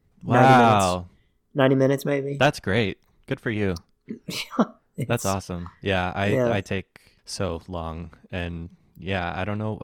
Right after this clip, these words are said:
Speaker 2: I don't know why, 'cause I go into it thinking, like, "Oh yeah, this will be simple, this will be easy," and then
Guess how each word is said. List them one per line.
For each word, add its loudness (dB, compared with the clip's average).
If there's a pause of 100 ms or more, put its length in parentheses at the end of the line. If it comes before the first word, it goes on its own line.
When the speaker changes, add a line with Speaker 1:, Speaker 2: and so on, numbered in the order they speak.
Speaker 2:
I -8
don't -6
know -4
why, -2
'cause -4
I 0
go 2
into -2
it 2
thinking, -4
like, -2
"Oh 0
yeah, 0
this -4
will -8
be -6
simple, -6
this -10
will -10
be -10
easy," -10
and -6
then -4